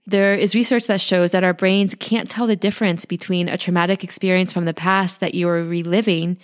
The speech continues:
and something happening in the present moment. The body can go into a stress response cycle from a memory, which is one reason becoming really aware of and rewiring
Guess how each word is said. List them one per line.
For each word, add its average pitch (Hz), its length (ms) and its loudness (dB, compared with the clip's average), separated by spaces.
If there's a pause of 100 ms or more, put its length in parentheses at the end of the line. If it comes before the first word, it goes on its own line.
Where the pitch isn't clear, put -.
(360)
and 226 220 2
something 190 340 0
happening 185 500 0
in 170 80 2
the 170 60 0
present 165 380 -2
moment. 190 420 -2 (220)
The 190 80 0
body 208 260 2
can 233 220 0
go 170 440 2 (300)
into 220 260 0
a 190 80 4
stress 220 280 -2
response 175 360 -2
cycle 165 260 -2
from 170 180 -2
a 160 40 0
memory, 190 500 -2 (220)
which 190 160 -2
is 185 120 0
one 214 180 2
reason 170 500 0 (300)
becoming 214 340 2
really 202 180 4
aware 175 440 4
of 165 140 2
and 165 120 0
rewiring 165 760 0